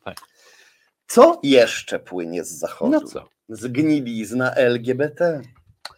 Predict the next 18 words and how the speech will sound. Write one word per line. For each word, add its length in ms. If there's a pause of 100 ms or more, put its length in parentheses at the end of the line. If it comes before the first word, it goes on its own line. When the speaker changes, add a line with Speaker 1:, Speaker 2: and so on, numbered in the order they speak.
(440)
Speaker 2:
Jest 240
taka 240
organizacja 680
Citizen 580
Go, 320
sponsorowana 760
przez 240
patriotycznego 1000
oligarchę 840
Konstantina 720
Małofiejewa, 720 (220)
Speaker 1:
Hmm. 280
Speaker 2:
rosyjskiego 720
oczywiście. 500 (400)
Organizacja 640
ma 120
polski 520
oddział 480